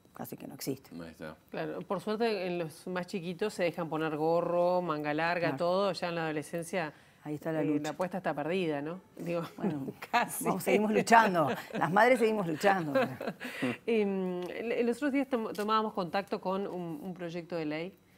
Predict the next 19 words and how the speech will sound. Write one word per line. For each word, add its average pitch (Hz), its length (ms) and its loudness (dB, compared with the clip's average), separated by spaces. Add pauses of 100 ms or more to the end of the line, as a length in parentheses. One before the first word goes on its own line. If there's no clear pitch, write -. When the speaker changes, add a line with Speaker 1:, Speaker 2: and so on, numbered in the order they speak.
(340)
Speaker 3:
eh, 165 220 -2
que, 151 540 0
que - 60 -8
está 190 160 -4
a - 20 2
estudio 185 640 -2
en, 147 260 -4
en 160 100 -2
el 156 60 -4
Parlamento, 190 400 2
por 220 80 4
lo 247 60 4
menos 294 120 4
que 262 120 2
se, 196 200 2
que 185 120 -2
se 190 120 -2
presentó, 180 540 -2 (380)
eh, 180 340 4